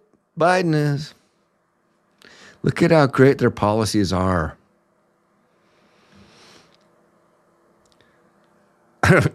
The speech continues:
First of all, <laughs> I'm gonna play this clip. First of all, I don't know why they're, they're letting this man on a bicycle, right? Unless they're trying to harm him. I, it, uh,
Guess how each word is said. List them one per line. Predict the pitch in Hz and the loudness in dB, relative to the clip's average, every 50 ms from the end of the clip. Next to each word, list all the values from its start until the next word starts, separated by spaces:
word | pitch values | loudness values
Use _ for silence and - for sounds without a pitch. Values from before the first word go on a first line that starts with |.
| - - _ - - _ _ - | -10 -16 _ -20 -20 _ _ 2
First | - 160 143 - | 4 4 4 4
of | 135 120 | 4 2
all, | 95 90 113 101 - - - - - | 2 0 0 -2 -4 -8 -14 -16 -20
<laughs> | - - - - - | -20 -20 -14 -6 -6
I'm | 131 | -4
gonna | 113 117 110 90 | -4 -4 -6 -6
play | 78 - 117 98 101 | -4 -2 0 2 2
this | 95 87 - | 0 -2 0
clip. | - 104 90 85 - - - - - - - - - - | 0 0 0 0 -2 -8 -14 -18 -16 -16 -18 -20 -2 2
First | - 143 135 | 2 2 4
of | - 123 | 4 4
all, | 123 117 113 | 6 6 6
I | 120 | 6
don't | 123 120 | 6 4
know | 113 113 | 4 4
why | 113 113 117 | 4 4 4
they're, | 113 113 - | 2 0 -2
they're | - 107 107 | -2 -2 -2
letting | 101 107 107 101 | 0 0 0 0
this | 98 90 - | -2 -4 -2
man | 104 98 101 95 | -2 -2 0 -2
on | 92 | -2
a | 87 | -2
bicycle, | 78 98 90 87 82 - 82 - 76 76 | -2 -2 -2 -2 -2 -4 -4 -4 -6 -6
right? | 78 85 90 92 - | -4 -2 -2 -2 -2
Unless | 92 92 92 101 98 - | -2 0 2 2 2 2
they're | - 98 98 90 78 | 0 0 0 0 0
trying | - 110 107 107 110 107 | 0 2 2 2 2 0
to | 95 - 95 85 80 | 0 -2 -2 -2 -2
harm | 95 90 78 78 78 | -2 -2 -4 -4 -6
him. | 82 80 80 80 - - - - - - | -6 -6 -6 -8 -8 -12 -18 -16 -6 -4
I, | 92 92 80 78 - - | -2 -2 -2 -6 -12 -18
it, | - - - - - - 95 90 90 - - _ _ _ - - - - - - - - - - - - - - - - - _ _ _ - | -20 -18 -16 -14 -14 -14 -14 -14 -16 -20 -20 _ _ _ -18 -16 -16 -16 -16 -18 -18 -20 -20 -20 -20 -20 -20 -20 -20 -20 -20 _ _ _ 2
uh, | 123 110 104 104 101 - | 2 4 4 2 2 0